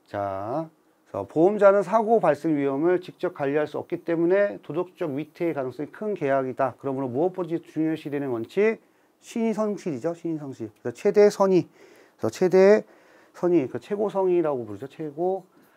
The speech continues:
선의성. 최고 선의성 또는 신의 성실의 원칙이라고도 불러요.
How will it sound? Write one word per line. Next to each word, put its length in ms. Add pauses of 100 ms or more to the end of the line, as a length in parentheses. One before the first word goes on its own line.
(200)
선의성. 440 (1600)
최고 640
선의성 640
또는 420
신의 420
성실의 400
원칙이라고도 640
불러요. 360